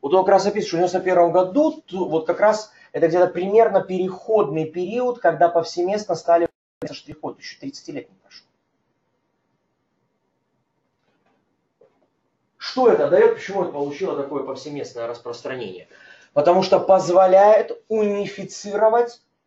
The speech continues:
логистические цепочки между не только разными подразделениями, но и принципиально между разными предприятиями.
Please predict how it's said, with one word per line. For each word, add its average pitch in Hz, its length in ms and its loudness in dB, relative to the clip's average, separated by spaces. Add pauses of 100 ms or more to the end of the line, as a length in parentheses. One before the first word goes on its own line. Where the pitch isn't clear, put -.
(140)
логистические 185 1120 -4
цепочки 190 600 -8
между 165 600 -4 (520)
не 160 140 -4
только 247 320 2
разными 131 460 2
подразделениями, 135 760 -4
но 143 120 -6
и 156 100 -6
принципиально 175 680 0
между 165 300 -2
разными 160 380 -2
предприятиями. 151 720 -12